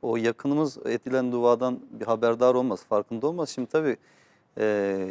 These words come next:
Yasin suresinden bahsettiniz. Aslında, e, ölen kişinin arkasından Kur'an okunmaz demek doğru değil. E, pekala ölünün önünden de,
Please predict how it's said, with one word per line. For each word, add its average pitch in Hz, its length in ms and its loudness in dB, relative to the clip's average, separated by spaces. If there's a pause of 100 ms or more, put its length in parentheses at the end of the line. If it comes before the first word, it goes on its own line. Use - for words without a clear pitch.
Yasin 107 300 4
suresinden 135 500 -4
bahsettiniz. 101 640 -4 (560)
Aslında, 156 500 0 (120)
e, - 60 -2 (580)
ölen 127 260 2
kişinin 139 240 -4
arkasından 135 480 -2
Kur'an 131 340 0
okunmaz 131 720 0
demek 117 360 -4 (140)
doğru 127 300 2
değil. 120 220 4 (840)
E, 101 160 -2
pekala 113 460 2
ölünün 127 640 -2
önünden 123 520 0
de, 104 380 -2